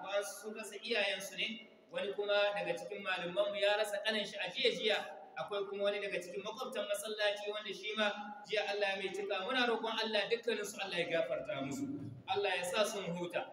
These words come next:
Allah subhanahu wa ta'ala su kuma iyalan Allah ya ba su haƙuri, ya ba su ladan haƙuri. Muna roƙon Allah subhanahu wa ta'ala mu kuma da muke rayuwa a cikin wa'annan kwanakai goma, Allah ya sa mu ribance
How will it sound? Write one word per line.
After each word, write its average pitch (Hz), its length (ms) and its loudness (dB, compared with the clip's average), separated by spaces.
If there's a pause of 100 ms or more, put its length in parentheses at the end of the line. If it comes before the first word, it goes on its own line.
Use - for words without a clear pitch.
(260)
Allah 190 220 -2
subhanahu 202 600 2
wa 202 100 4
ta'ala 202 420 0
su 202 160 -4
kuma 208 160 -4
iyalan 196 460 0
Allah 214 160 2
ya 190 100 0
ba 240 140 2
su 233 160 -4
haƙuri, 208 320 2
ya 196 80 0
ba 196 120 -2
su - 120 -10
ladan 170 320 0
haƙuri. 156 480 -6 (260)
Muna 180 220 -2
roƙon 180 320 -4
Allah 214 180 2
subhanahu 202 680 0
wa 202 100 4
ta'ala 208 720 4
mu 220 160 -2
kuma 226 180 -4
da 214 80 -2
muke 208 240 -2
rayuwa 202 380 0
a 202 100 -4
cikin 214 220 -8
wa'annan 220 400 -2
kwanakai 202 480 0
goma, 247 240 4 (400)
Allah 196 180 2
ya 185 80 2
sa 196 240 0
mu 180 80 -6
ribance 175 460 -2